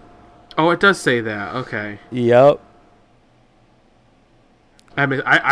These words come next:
Speaker 1: I, I honestly read this last night after being awake for, like, sixteen hours,
Speaker 2: Mm-hmm.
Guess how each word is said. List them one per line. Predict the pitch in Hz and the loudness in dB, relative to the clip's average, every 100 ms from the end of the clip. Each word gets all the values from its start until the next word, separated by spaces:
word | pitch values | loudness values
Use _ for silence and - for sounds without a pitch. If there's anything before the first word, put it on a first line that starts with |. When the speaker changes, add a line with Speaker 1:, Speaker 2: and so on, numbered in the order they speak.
| 160 170 | 4 2
Speaker 1:
I, | 147 151 | 2 0
I | 160 147 | 2 0
honestly | 156 160 156 131 | 0 0 -4 -6
read | 117 123 127 | -4 -6 -6
this | 131 - - - - - - | -8 -10 -20 -20 -20 -20 -14
last | 123 123 131 - | -4 -2 -4 -6
night | 123 123 135 - _ - _ _ _ _ _ _ _ _ | -6 -6 -6 -12 _ -20 _ _ _ _ _ _ _ _
after | 131 123 - 131 113 | -4 -4 -6 -8 -6
being | 123 120 120 | -8 -8 -8
awake | 113 110 120 123 - | -8 -8 -8 -10 -20
for, | - 123 | -10 -6
like, | 113 120 110 | -4 -6 -8
sixteen | - 139 120 - 127 | -14 -14 -14 -12 -8
hours, | 117 113 120 139 143 135 | -6 -4 -4 -4 -6 -10
Speaker 2:
Mm-hmm. | 120 120 | -12 -12